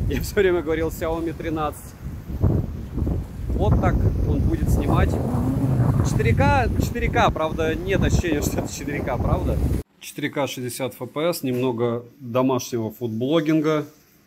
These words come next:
Вот так вы сможете соседям своим посылать или коллегам, <laughs> ш-, чтобы они знали, чем вы питаетесь. Ну или выкладывать куда-то на YouTube. Или не только на YouTube.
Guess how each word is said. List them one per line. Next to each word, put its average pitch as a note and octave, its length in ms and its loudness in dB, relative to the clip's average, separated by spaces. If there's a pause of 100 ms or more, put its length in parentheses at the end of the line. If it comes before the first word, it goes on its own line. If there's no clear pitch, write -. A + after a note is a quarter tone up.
(160)
Вот G#2+ 160 -8
так D3 220 -2
вы A#2+ 100 -6
сможете A#2+ 640 -4
соседям B2 520 -4
своим G2+ 320 -8
посылать B2 540 -6 (2000)
или A#2 160 -2
коллегам, A#2+ 680 0 (120)
<laughs> - 100 -20
ш-, C#3 300 -6
чтобы A2+ 360 -4
они A#2+ 300 -2 (120)
знали, B2+ 680 0
чем B2+ 200 -4
вы A#2 140 -4
питаетесь. A2+ 680 -4 (580)
Ну D3+ 160 4
или C#3 160 4 (380)
выкладывать A2+ 580 -4
куда-то G#2+ 320 -6
на G#2+ 80 -4
YouTube. G#2 420 -6 (880)
Или A#2+ 180 -4
не G#2 100 -2
только C3 260 -2
на C#3 80 2
YouTube. A2 400 -2